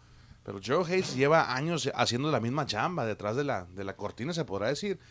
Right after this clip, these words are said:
Es un, es un linebacker muy constante, eh, sabe exactamente cómo, cómo dirigir la defensiva. Eh, y, y obviamente Eduardo estando ahí y estando en su segundo año en la N F L, en la escuadra de práctica,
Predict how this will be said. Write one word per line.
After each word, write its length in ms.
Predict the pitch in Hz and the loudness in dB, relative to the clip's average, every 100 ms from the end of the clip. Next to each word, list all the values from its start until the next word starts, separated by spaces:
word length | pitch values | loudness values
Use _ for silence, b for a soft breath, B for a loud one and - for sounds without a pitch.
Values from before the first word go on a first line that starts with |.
| b b | b b
Es 200 | 113 127 | -4 -2
un, 180 | 143 - | -4 -4
es 140 | 120 | -2
un 100 | 143 | 0
linebacker 460 | 139 135 139 135 120 | 0 2 0 0 -2
muy 200 | 113 165 | 0 -2
constante, 720 | 160 127 127 127 123 139 131 b b b | -2 -4 -4 -6 -6 -6 -8 b b b
eh, 220 | 101 104 | -6 -4
sabe 260 | - 117 120 | -2 -2 0
exactamente 680 | 120 139 143 127 123 117 | 0 -2 -2 -4 -4 -8
cómo, 380 | 120 120 117 107 | -6 -6 -4 -6
cómo 560 | 107 110 110 104 90 87 | -6 -6 -4 -4 -4 -6
dirigir 320 | 104 90 95 | -8 -8 -6
la 120 | 120 | -2
defensiva. 580 | 110 95 90 98 110 147 - b b b b - | -2 -4 -8 -6 -6 -6 -10 b b b b -20
Eh, 600 | 85 82 - - 90 - - - | -18 -18 -18 -16 -16 -16 -20 -14
y, 40 | |
y 440 | 117 113 110 107 - - - | -10 -8 -8 -12 -14 -20 -14
obviamente 540 | 107 127 135 123 143 | -6 -2 -2 0 0
Eduardo 380 | 120 107 117 135 | 2 4 2 2
estando 300 | - 131 131 | -2 -4 -2
ahí 680 | 113 120 131 120 101 95 71 | -2 -2 -4 -6 -8 -12 -14
y 40 | |
estando 200 | 82 107 | -12 -8
en 60 | 127 | -8
su 100 | 113 | -6
segundo 300 | 107 120 127 | -4 -2 -2
año 120 | 123 | -2
en 80 | 127 | -4
la 80 | 107 | -6
N 100 | 117 | -8
F 120 | - | -8
L, 100 | 117 | -8
en 20 | 120 | -8
la 80 | |
escuadra 260 | 113 117 127 | -6 -2 -2
de 60 | 117 | -2
práctica, 400 | 113 110 127 | -6 -6 -8